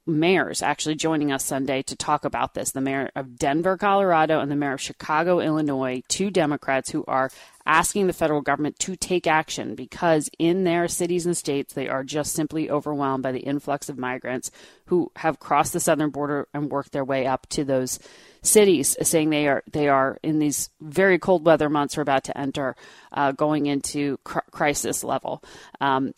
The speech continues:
and we're also gonna have Senator Lindsey Graham, Republican from South Carolina, who is one of the negotiators at the table in Washington, who has worked through Christmas to try to come up with a compromise deal in the Senate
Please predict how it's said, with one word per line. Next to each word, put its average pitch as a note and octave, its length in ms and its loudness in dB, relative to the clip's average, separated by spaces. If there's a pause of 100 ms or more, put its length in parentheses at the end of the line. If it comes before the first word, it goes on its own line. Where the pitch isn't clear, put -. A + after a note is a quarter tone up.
(140)
and E3 80 0
we're E3+ 160 6
also E3 180 4
gonna D#3+ 160 -2
have D3 220 2
Senator C#3+ 300 -2
Lindsey C#3 320 -4
Graham, C#3+ 260 -2
Republican C#3 460 -4
from C#3 100 -8
South C#3 300 -2
Carolina, C#3 480 -2
who D#3 160 -6
is D#3 180 -6
one A#3 360 0
of G#3 100 0
the E3 80 0
negotiators C#3 720 -2
at C3+ 160 -4
the C3+ 60 -8
table C3+ 600 -4
in D3+ 220 0
Washington, C3 800 -4 (100)
who D3 140 -4
has C#3 160 -2
worked C#3+ 300 -2
through G#3+ 120 -2
Christmas C3+ 480 -4
to - 140 -10
try C#3+ 300 2
to F3 60 0
come F3 200 -2
up D3 120 0
with C#3 120 -4
a - 20 -6
compromise D3 540 -4
deal D#3+ 160 -2
in E3 80 0
the E3 80 0
Senate B2+ 500 -4